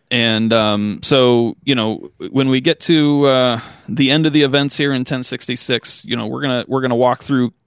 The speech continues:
four key players, four claimants to the throne, um, and, and, you know, build up the history as to how each of those got, each of those men were put into place to, to try to, you know, put their claim on the throne and, and succeed Edward the Confessor,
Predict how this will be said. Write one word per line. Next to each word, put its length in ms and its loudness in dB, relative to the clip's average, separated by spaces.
four 640 2
key 200 -2
players, 440 -2
four 260 -2
claimants 500 -4
to 100 0
the 120 -2
throne, 420 -8
um, 500 -2
and, 380 0
and, 460 -2
you 120 0
know, 80 -4
build 320 2
up 140 2
the 80 4
history 380 2
as 120 -2
to 100 0
how 340 0
each 220 -4
of 60 -2
those 220 0
got, 320 -4
each 200 -4
of 60 -2
those 400 -4
men 520 -2
were 200 0
put 260 2
into 180 2
place 440 0
to, 280 2
to 140 -6
try 240 0
to, 280 -4
you 80 -4
know, 180 -8
put 180 2
their 120 4
claim 260 2
on 80 0
the 80 -2
throne 300 0
and, 240 -2
and 160 -4
succeed 600 0
Edward 300 0
the 80 -4
Confessor, 500 -4